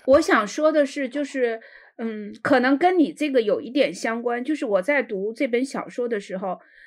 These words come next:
我一方面能够感受到勒卡雷的对于中国，或者说对于整个，呃，跟他意识形态不同的世界的一种刻板印象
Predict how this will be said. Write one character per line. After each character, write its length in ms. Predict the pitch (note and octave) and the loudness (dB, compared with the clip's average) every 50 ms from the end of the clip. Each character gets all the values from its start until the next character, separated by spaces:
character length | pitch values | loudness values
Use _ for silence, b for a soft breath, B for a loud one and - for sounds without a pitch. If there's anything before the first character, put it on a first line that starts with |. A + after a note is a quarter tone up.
| B B | B B
我 100 | A#3+ A3+ | 2 2
一 140 | C4+ D4+ E4 | 4 2 2
方 300 | D4 - F4 F4 F4+ F4+ | 0 0 0 0 0 0
面 300 | F4 E4+ D4+ A3+ G3+ F#3+ | 0 0 0 0 -2 -4
能 220 | F#3+ F3+ G3+ A#3 | -6 -6 -6 -4
够 340 | A#3 D4+ D4 C4+ B3 A3+ G#3 | -2 0 0 2 0 -2 -4
感 340 | G#3 - A3 G#3 A3 - - | -4 -2 0 0 0 0 -2
受 320 | F#3+ - D#4+ D4 C4+ A#3+ | -6 -2 2 2 2 2
到 460 | A3 A3 A#3+ A3+ G#3+ G3 F#3 F3+ F3+ b b b b b | 2 0 -2 0 0 0 -2 -2 -6 b b b b b
勒 180 | b D#4 D4+ C4+ | b 0 0 0
卡 240 | - - A#3+ F3+ D#3+ | -2 -4 -4 -4 -2
雷 420 | E3+ F#3 F3 F3 F3+ F#3 G3+ A3+ | -4 -4 -2 0 0 2 2 0
的 580 | A#3 A#3 - C4 A#3 A3 G#3 F#3+ F#3 E3 F#3 _ | -2 -2 -2 0 0 0 0 0 -2 -4 -6 _
对 220 | - D4+ D4 C4+ B3 | -4 -2 -2 0 -2
于 260 | A3 A3 A#3 A#3+ B3+ | -4 -8 -8 -8 -10
中 440 | A#3+ A#3 - - E4 E4+ E4 F4 F4 | -10 -12 -8 -2 0 0 0 0 0
国， 500 | D4 - G#3+ F#3 F3 F3 F#3 G3 G3+ - _ _ _ _ _ _ | -2 -4 -2 0 0 0 -2 -4 -6 -10 _ _ _ _ _ _
或 160 | - - C#4+ | -4 -2 -2
者 40 | A3+ | 0
说 180 | F#3+ C4+ C4+ C4+ | 2 2 2 2
对 300 | C4 - - D#4+ D4+ C4+ | 2 0 -4 -4 -2 -2
于 120 | C4 C4+ | -2 -2
整 240 | C4 C4 B3 F#3+ E3+ | -2 -2 -2 -2 -2
个， 380 | F#3+ B3 B3+ B3 A3+ A3 A3 - _ _ | 0 0 2 2 2 0 -2 -6 _ _
呃， 140 | - G#3 G3 | -4 -4 -2
跟 180 | G3 C#4+ C#4+ | 0 2 2
他 140 | C#4 D4 D4 | 2 2 2
意 100 | D4+ D4+ | 0 -2
识 120 | C#4 - C4 | -2 -4 -8
形 200 | - - F#3+ A3 | -10 -10 -8 -6
态 160 | B3+ C#4+ C4 | -4 -4 -4
不 140 | B3+ - D4 | -4 -8 -10
同 340 | C#4 - - D#3 E3+ F3 | -8 -6 -6 -6 -6 -6
的 180 | G3 A#3 A3+ G#3+ | -6 -6 -6 -6
世 300 | G#3+ G#3+ - C#4+ C4 A#3 | -6 -8 -8 -8 -8 -8
界 260 | F#3+ - C4 B3+ A#3 | -8 -4 -2 0 0
的 160 | G#3+ F#3+ G3 | 0 -2 -4
一 200 | F3+ C#3 A#3 A#3+ | -4 -4 -6 -8
种 240 | G#3+ - A3 F3+ - - | -6 -4 -6 -6 -6 -6
刻 180 | - - D#4+ | -6 -4 -2
板 220 | B3+ A3 F3 - A3 | -2 -2 -2 -4 -4
印 100 | A#3+ A3+ | -8 -8
象 340 | G#3 - A#3 F3+ - - | -6 -4 -6 -6 -6 -8